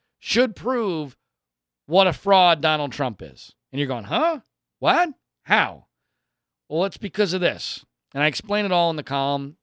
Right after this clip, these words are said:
which you can find at free speech broadcasting dot com. And for the last, what, I don't know how many years it's been, since nineteen sixty-two until this year. Nineteen sixty-two until this year.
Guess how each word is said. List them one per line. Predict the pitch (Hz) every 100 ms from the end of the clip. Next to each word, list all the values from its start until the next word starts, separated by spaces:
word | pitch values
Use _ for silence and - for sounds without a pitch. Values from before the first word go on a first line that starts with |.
| -
which | 123
you | 135
can | 120
find | 131 131
at |
free | 123 127
speech | - 113
broadcasting | 127 113 127 117 120
dot | 113 110
com. | 110 101 98 _ _ _ _ _ _ _ _
And | 143 143 _ _ _ _ _ _ _ _ _ _
for | 196 202 202 196 - _ _ _ _
the | 170
last, | 175 233 262 240 - - - _ _ _
what, | 135 101 _ 131
I |
don't | 143
know | 131
how |
many | 147 143
years | 139 135 117
it's | 107
been, | 113
since | 107 104
nineteen | 156 180 - 170 147
sixty-two | - 139 - 120 - 131 76 - _ _ _ _ _ _ _ -
until | 120 147
this | 139 151 -
year. | 120 73 _ _ _ _ _ _ _ _ _
Nineteen | 147 233 247 247
sixty-two | 196 180 214 156 185
until | 147 127 131
this | 156 -
year. | 101 67